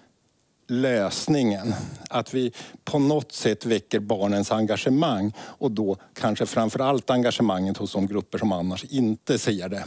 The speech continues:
För att där får vi igång det engagemanget så kommer vi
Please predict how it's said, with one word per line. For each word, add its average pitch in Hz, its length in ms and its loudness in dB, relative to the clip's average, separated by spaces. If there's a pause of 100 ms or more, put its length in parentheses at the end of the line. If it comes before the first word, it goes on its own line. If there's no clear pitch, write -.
(420)
För - 160 -2
att 101 200 -2 (260)
där 101 680 0 (540)
får - 240 0
vi 131 160 2
igång 123 320 4
det 120 180 4
engagemanget 101 680 2
så 104 100 -4
kommer 90 460 0
vi 95 120 -6